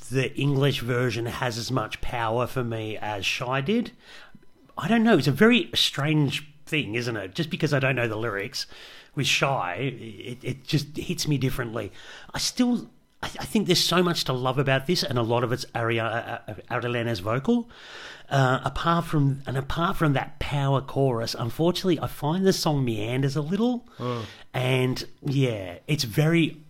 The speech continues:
Speaker 1: when we're talking about ballads, the old school style of ballad, rather than, as we've seen with the contemporary ones. So it's an interesting one.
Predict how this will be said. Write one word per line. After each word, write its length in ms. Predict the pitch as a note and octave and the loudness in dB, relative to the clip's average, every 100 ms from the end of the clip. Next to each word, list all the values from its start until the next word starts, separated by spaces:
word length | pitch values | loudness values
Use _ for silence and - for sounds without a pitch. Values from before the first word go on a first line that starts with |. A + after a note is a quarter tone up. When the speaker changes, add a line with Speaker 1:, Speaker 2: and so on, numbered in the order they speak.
| - | -8
Speaker 1:
when 160 | B2 A#2 | -4 -2
we're 80 | A#2 | 0
talking 300 | C3+ A#2 A#2 | -2 0 -2
about 280 | A2+ G#2+ | 0 -2
ballads, 380 | F#2+ A#2+ A#2+ G#2 | 0 2 2 0
the 120 | B2 B2 | 0 0
old 340 | G#2 A2+ A2+ | 0 -2 0
school 420 | - - A#2 G2 | 0 0 -2 -4
style 400 | F#2 - A2 G2+ | -8 -6 -4 -4
of 100 | G2+ | -6
ballad, 440 | G2 G#2+ G2+ G#2+ - - - - | -6 -6 -6 -8 -10 -18 -20 -14
rather 440 | A#2+ A#2 A2 G#2+ | -6 -2 0 -2
than, 360 | G#2 A2+ G#2+ A2 | -6 -8 -8 -10
as 160 | - G#2+ | -12 -10
we've 180 | A2+ G2+ | -8 -6
seen 260 | - A2+ | -6 -6
with 100 | G#2 | -6
the 60 | G2+ | -6
contemporary 460 | A#2+ A2+ C3 C3+ A2 | -6 -4 -4 -2 -4
ones. 260 | G2 F2 | -4 -6
So 280 | - C#3 C3 - - - - | -4 -2 -2 -4 -14 -18 -18
it's 100 | - | 0
an 100 | C#4 | 4
interesting 580 | C#4+ C4+ C4 - A#3 F#3+ | 6 6 4 2 2 4
one. 500 | D3 C3 C3 A3 C4+ | 4 4 4 4 0